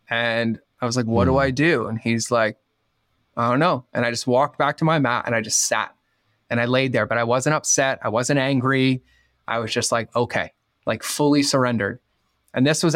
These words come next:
Speaker 1: after I'd already drinking a cup. It had been, like, two hours, and normally you're feeling it from now. And then they call for the second cup. And I go up, and he's like, "No, no, no, just go sit down."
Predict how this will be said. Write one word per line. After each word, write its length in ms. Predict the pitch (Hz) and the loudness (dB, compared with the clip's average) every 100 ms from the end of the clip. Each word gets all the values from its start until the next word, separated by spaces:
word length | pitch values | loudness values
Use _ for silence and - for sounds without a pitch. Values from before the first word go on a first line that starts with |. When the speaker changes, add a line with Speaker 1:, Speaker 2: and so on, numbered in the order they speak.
| 151 | 0
Speaker 1:
after 320 | 143 151 165 | -2 0 2
I'd 80 | 156 | 2
already 160 | 151 | 2
drinking 300 | 143 147 139 | 0 -2 0
a 40 | 135 | -2
cup. 300 | - 127 123 | 0 0 0
It 80 | 120 | -2
had 100 | 120 | 0
been, 120 | 123 | 0
like, 160 | 120 | 0
two 240 | - 151 139 | 0 2 2
hours, 380 | 127 127 127 120 | 2 2 0 2
and 120 | 117 | 2
normally 260 | 127 131 | 4 4
you're 80 | 127 | 2
feeling 280 | 117 131 127 | 0 0 0
it 100 | 120 | 0
from 120 | 123 | 2
now. 420 | 117 120 120 113 - _ _ _ _ _ _ | 2 2 0 -2 -6 _ _ _ _ _ _
And 100 | 123 | 2
then 80 | 127 | 2
they 100 | 131 | 2
call 300 | - 151 170 | 2 4 4
for 120 | 175 | 4
the 80 | 120 | 2
second 380 | - 139 131 117 | 2 0 0 0
cup. 360 | 135 110 - _ _ _ _ _ _ _ _ _ _ - | 0 0 -4 _ _ _ _ _ _ _ _ _ _ -12
And 120 | - 139 | -2 0
I 60 | |
go 220 | 131 135 | 2 2
up, 180 | 139 135 | 4 2
and 100 | 127 | 2
he's 180 | 131 127 | 2 2
like, 160 | 135 127 | 0 2
"No, 140 | 143 | 4
no, 80 | 143 | 4
no, 180 | 127 117 | 2 0
just 220 | 127 - | -2 0
go 100 | 139 | 0
sit 200 | - 127 | 0 -2
down." 280 | 123 117 | -2 -2